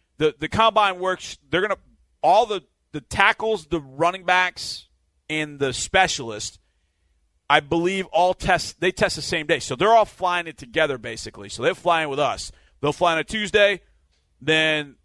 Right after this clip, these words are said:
Wednesday they do the Wonderlic and have interviews. Thursday they do all their medical testing and do the media.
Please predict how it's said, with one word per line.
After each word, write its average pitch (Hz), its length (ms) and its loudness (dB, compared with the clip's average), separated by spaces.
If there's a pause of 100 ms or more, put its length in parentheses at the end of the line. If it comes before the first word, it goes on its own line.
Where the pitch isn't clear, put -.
(200)
Wednesday 170 600 -2
they 170 120 -2
do 151 180 -2
the 147 100 -6
Wonderlic 170 540 0
and 147 80 -10
have 143 180 0
interviews. 180 600 -4 (100)
Thursday 185 500 0
they 160 140 -4
do 151 240 -2
all 156 200 4
their 143 400 -6
medical 175 360 -2
testing 170 440 -2
and 143 80 -14
do 143 60 -10
the 131 100 -12
media. 175 560 -2